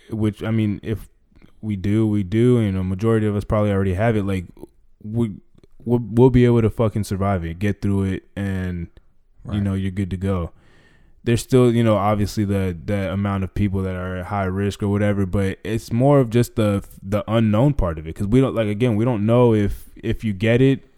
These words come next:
Speaker 1: and you, you know, get through it, are you st-, are you immune to it? Are you still
Speaker 2: Mm-hmm.
Speaker 1: contagious? Like, how long afterwards are you contagious after you've contracted it?
Speaker 2: Right.
Speaker 1: You know, if with the self-quarantining, how well does that really work? Like, there's still so many questions up in the air that we still don't even fucking know. Like, and that's really what it, like,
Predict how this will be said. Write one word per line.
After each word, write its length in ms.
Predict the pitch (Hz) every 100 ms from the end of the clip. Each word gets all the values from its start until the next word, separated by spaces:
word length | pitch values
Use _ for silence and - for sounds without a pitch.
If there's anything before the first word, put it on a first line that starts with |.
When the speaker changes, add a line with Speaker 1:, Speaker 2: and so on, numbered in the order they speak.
| -
Speaker 1:
and 160 | 110 107
you, 320 | 104 101 98
you 80 | 107
know, 360 | 104 98 92 85 - - - - - - 107
get 240 | 120 -
through 240 | 113 131 143
it, 200 | 147 -
are 100 | 107
you 80 | 104
st-, 240 | - 107
are 60 | 110
you 160 | 107 101
immune 300 | 95 123 127
to 180 | 135
it? 200 | 147 151 - -
Are 80 |
you 80 | 104
still 180 | 92 113
Speaker 2:
Mm-hmm. 60 | 104
Speaker 1:
contagious? 560 | 95 107 123 143 139
Like, 140 | 101 101
how 100 | 117
long 220 | 117 104
afterwards 420 | 113 - 113 104
are 80 | 104
you 80 | 101
contagious 480 | 107 110 107 101
after 260 | 98 101 107
you've 240 | 101 98 -
contracted 500 | 107 101 110 120 135
it? 180 | 143 - 104
Speaker 2:
Right. 220 | 90 82 - - -
Speaker 1:
You 140 | 117
know, 180 | 110 107
if 180 | 101 - - - - - -
with 200 | 110 -
the 180 | 104
self-quarantining, 840 | 101 120 110 117 120 127 135 135 113
how 140 | 110
well 140 | 120 113
does 140 | 107
that 120 | 113
really 220 | 107 110
work? 240 | 98 120 110
Like, 160 | 113
there's 140 | 110 120
still 180 | 151 139
so 160 | 139
many 160 | 135 110
questions 340 | - 131 110
up 140 | 120 107
in 80 |
the 140 | 98 101
air 100 | 127
that 140 | 98
we 100 | 107
still 200 | - 117
don't 120 | 113
even 180 | 104 98
fucking 300 | - 117 95 90
know. 160 | 117
Like, 240 | 131 90 95
and 120 | 98
that's 280 | 120 139 120
really 180 | 123 113
what 200 | 110 107
it, 40 |
like, 220 | 104 92